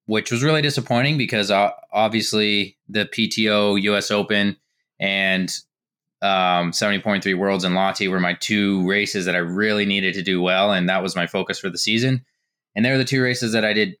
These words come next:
not well. So that was really disappointing, but I just sort of, I used it as an opportunity to learn. Um, I think I've done a lot of big races and I've done, done well in some and not well in others. And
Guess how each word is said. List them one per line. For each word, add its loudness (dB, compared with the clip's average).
not 0
well. 0
So 0
that 0
was -4
really 2
disappointing, -2
but 0
I 0
just -2
sort 0
of, -2
I 0
used 0
it 0
as 0
an 0
opportunity 0
to 0
learn. 2
Um, 0
I 0
think -4
I've -2
done 2
a 0
lot 2
of -6
big 0
races 0
and 0
I've -2
done, 0
done 0
well 4
in 2
some 0
and 0
not 0
well 2
in 0
others. 0
And 0